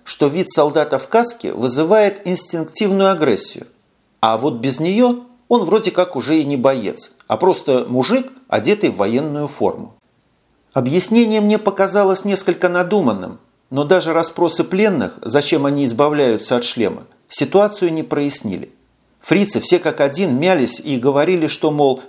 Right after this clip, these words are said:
ну, так принято. Так, дескать, советовали делать опытные солдаты, воевавшие еще в Первую мировую.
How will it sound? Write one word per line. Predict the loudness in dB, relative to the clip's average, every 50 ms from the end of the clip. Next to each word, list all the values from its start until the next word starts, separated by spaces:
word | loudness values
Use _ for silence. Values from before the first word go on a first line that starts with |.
| -6 -2
ну, | 0 0 0 0
так | 2 0 0 0 0 -4
принято. | -4 -2 -2 -2 -2 -4 -8 -10 -12 -14 -14 _ _ _ _ _ _ _ _ _ _ 2
Так, | 2 2 2 2
дескать, | 2 2 2 2 0 -2 -2 0
советовали | 2 2 4 2 2 2 0 0 0 2 0 0
делать | 0 2 4 4 4 4 2 0
опытные | -2 0 -2 -4 -4 -4 -4 0
солдаты, | 2 2 2 2 4 2 0 0 0 -2 -6 -6 -8 -14 _
воевавшие | -4 -2 0 2 2 2 2 2 0 -2 -2 -2
еще | -2 -2 -2 -4 -4
в | -2
Первую | 0 2 2 2 2 0 -2 -2 0
мировую. | 0 0 2 2 0 0 -2 -4 -6 -8